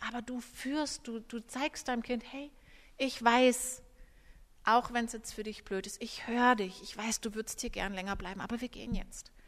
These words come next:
Und meistens nach ein paar Schritten spürt's auch, „Ja, okay, ich geh mit.“ Manchmal auch nicht nach zehn Schritten, ja, ich weiß. Aber die Frage ist,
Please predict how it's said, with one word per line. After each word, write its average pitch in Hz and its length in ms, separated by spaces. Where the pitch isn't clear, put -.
Und 202 140
meistens 262 800
nach 226 220
ein 226 80
paar 214 220
Schritten 214 600
spürt's - 580
auch, 220 200
„Ja, 285 320
okay, 190 400
ich 226 220
geh 196 140
mit.“ - 400
Manchmal 262 400
auch - 160
nicht 202 200
nach 190 200
zehn - 220
Schritten, 175 340
ja, 175 220
ich - 120
weiß. - 280
Aber 262 220
die 285 100
Frage 269 380
ist, 220 220